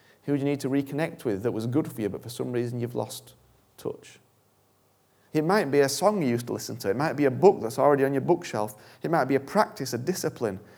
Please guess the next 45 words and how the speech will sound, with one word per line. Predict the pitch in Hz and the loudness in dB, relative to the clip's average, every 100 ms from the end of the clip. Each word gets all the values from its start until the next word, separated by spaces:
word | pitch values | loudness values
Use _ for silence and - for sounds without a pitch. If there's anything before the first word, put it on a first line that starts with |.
| - _ | -20 _
But | 139 123 | -2 0
I | |
just | 123 160 190 - | 0 0 0 -2
get | 117 | -4
this | 131 | -4
strong | - - 151 160 | -6 -4 -4 -2
sense | 147 139 127 120 | -4 -4 -4 -4
that | - | -2
in | |
our | 120 127 | 0 4
own | 143 143 | 2 2
lives | 139 135 131 | -4 -4 -4
and | 120 | 0
battles, | 120 107 117 | 0 0 -2
we | 117 | 0
don't | 127 151 - 131 | 2 2 0 -4
need | 135 117 113 | -4 -4 -6
to | 117 | -4
learn | 110 107 107 | -2 -2 -4
anything | 120 120 113 110 120 - - - 110 | -8 -6 -4 -4 -6 -14 -20 -14 -10
neos. | 104 - - - - _ _ _ _ _ _ _ _ _ _ _ _ _ _ _ _ _ _ _ _ _ _ _ _ _ _ | -8 -10 -16 -20 -20 _ _ _ _ _ _ _ _ _ _ _ _ _ _ _ _ _ _ _ _ _ _ _ _ _ _
I, | 135 - | -8 -2
I | - | -2
could | 190 131 | 0 0
read | 147 | 0
enough | 135 143 - | 0 -4 -4
books | 120 | -6
for | - | -6
four | 120 143 135 | -10 -4 -4
years | 120 151 110 | -2 -4 -4
without | 98 104 92 | -4 -6 -4
buying | 98 95 | -4 -4
another | 101 113 | -6 -6
one, | 87 101 | -6 -8
just | 131 | -10
by | 120 | -6
reading | 101 110 135 101 95 | -4 0 0 -2 -6
the | |
ones | 101 101 | -6 -4
I've | 101 | -2
already | 110 95 | -2 -2
got | 95 | -4
on | 87 | -6
my | |
shelves. | - 156 107 | -10 -12 -14